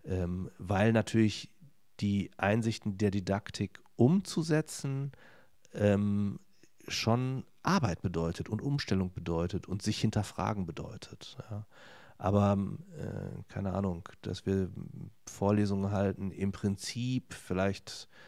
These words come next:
mit Ausnahme der Innovation PowerPoint wie im sechzehnten Jahrhundert, das scheint mir irgendwie antiquiert. Und auch da würde ich sagen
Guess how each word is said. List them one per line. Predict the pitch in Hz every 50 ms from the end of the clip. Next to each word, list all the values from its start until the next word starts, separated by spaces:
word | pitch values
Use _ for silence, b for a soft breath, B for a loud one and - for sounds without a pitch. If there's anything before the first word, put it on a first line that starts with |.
| B B B B -
mit | - 101 95 - - - - - -
Ausnahme | - 98 101 - - 101 98 95 98
der | 92 98 85
Innovation | 78 98 95 90 90 90 - - 101 101 95 95
PowerPoint | - - - 98 107 107 107 - - 107 104 104 101 104 104 - B B B B B B B B B -
wie | - 92 92 101 98 101 101 -
im | 92 98
sechzehnten | 98 95 95 - - - - 104 95 101
Jahrhundert, | 95 90 87 87 - 98 110 123 123 120 113 113 117 -
das | - - - -
scheint | - - - 82 95 110 117 -
mir | 80 95 76 57
irgendwie | - - 101 98 92 101 101 98 98 101 98 98 95 92 90 82 - - - - - -
antiquiert. | - 101 101 98 - - - - 123 123 110
Und | 104 -
auch | - 95
da | - 107 104 117 113 107
würde | 107 92 95
ich | 92 -
sagen | 95 90 90 87